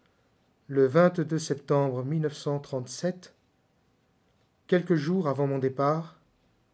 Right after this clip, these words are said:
devant la frise de l'autel ramené de l'acropole de Pergame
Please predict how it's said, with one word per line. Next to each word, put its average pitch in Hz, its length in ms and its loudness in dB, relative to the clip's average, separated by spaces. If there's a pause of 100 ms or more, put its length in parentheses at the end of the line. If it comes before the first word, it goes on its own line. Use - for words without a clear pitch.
(840)
devant 156 300 4
la 165 100 8
frise 156 420 0
de 135 160 0
l'autel 143 640 6 (460)
ramené 156 560 4
de 139 80 4
l'acropole 139 800 2
de 123 80 -6
Pergame 139 720 0